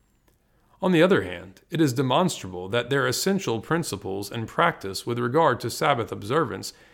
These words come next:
is identical with that of modern evangelical churches. One, Luther, Calvin, and other reformers taught that the Sabbath was ordained for the whole human race at the creation. Two,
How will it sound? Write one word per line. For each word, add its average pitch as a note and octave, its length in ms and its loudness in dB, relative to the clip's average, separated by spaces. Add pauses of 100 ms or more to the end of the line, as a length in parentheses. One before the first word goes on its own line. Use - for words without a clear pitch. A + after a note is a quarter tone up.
(120)
is C3 140 -2
identical B2 640 0
with A#2+ 160 0
that B2 200 2
of A2+ 100 0
modern A2+ 380 0
evangelical B2+ 640 -2
churches. - 640 -6 (580)
One, G#2 460 0 (500)
Luther, B2+ 560 2
Calvin, A2 640 2
and B2+ 160 -4
other F3 240 4
reformers G2 720 -6 (280)
taught F#3+ 380 4
that C3 140 -2
the B2 100 -2
Sabbath A2+ 540 2
was G#2+ 160 -2
ordained C3 580 2
for A#2+ 80 -2
the F#2 100 0
whole F3 340 2
human D#3 380 -2
race G2+ 400 -6 (100)
at B2+ 200 -4
the A#2+ 80 -6
creation. B2+ 640 -4 (720)
Two, G#2 420 0